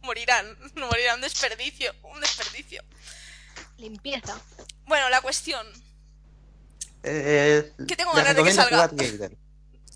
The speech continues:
Speaker 1: Que tengo
Speaker 3: Les
Speaker 1: ganas de
Speaker 3: recomiendo
Speaker 1: jugar.
Speaker 3: jugar Gaiden, sí, y, y... cómprenlo porque e-, es un buen juego el cual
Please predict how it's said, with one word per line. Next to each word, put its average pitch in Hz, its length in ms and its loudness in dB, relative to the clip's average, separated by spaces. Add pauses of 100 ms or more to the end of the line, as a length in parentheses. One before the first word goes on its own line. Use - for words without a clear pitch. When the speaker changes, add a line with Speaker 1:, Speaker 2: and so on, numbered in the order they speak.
Speaker 1:
Que 294 100 -12
tengo 302 160 -8
Speaker 3:
Les 285 60 -6
Speaker 1:
ganas 180 80 -2
de 247 120 0
Speaker 3:
recomiendo 175 260 -2
Speaker 1:
jugar. 165 220 0
Speaker 3:
jugar 147 140 -18
Gaiden, 107 440 -12 (120)
sí, 95 300 -12 (100)
y, 113 540 -6
y... 110 380 -4 (1000)
cómprenlo 123 460 0
porque 117 840 -4 (840)
e-, - 220 -2
es 233 100 6
un 247 160 4
buen 226 180 4
juego 220 420 0
el 202 120 -4
cual 180 440 0